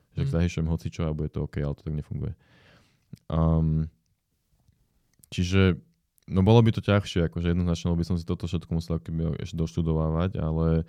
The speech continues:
Speaker 1: napríklad na tom druhom projekte, čo som mal iba to šifrovanie napríklad, tak tam proste som použil glípku a hotovo, čiže
Speaker 2: Hej, hej.
Speaker 1: tam to nebolo asi až také potrebné.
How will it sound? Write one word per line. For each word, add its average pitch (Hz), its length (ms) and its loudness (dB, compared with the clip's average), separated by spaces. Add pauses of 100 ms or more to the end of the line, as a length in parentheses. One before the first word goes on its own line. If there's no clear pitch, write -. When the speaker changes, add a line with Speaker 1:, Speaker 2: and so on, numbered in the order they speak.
(360)
Speaker 1:
napríklad 101 380 0
na 95 100 2
tom 95 160 0
druhom 90 260 2
projekte, 95 680 -2
čo - 120 -10
som 87 160 -6
mal 85 140 0
iba 85 100 0
to 87 100 -4
šifrovanie 87 520 -4
napríklad, 85 440 -4
tak - 200 -10
tam 82 420 -4 (340)
proste - 220 -8
som 82 100 -2
použil 82 320 -4
glípku 80 380 -6
a 73 100 -4
hotovo, 71 320 -8
čiže 76 320 -10
Speaker 2:
Hej, 123 240 -4
hej. 117 180 -4 (120)
Speaker 1:
tam 85 120 -2
to 82 120 -6
nebolo 78 280 -2
asi - 200 -6
až - 80 -12
také - 160 -10
potrebné. - 480 -12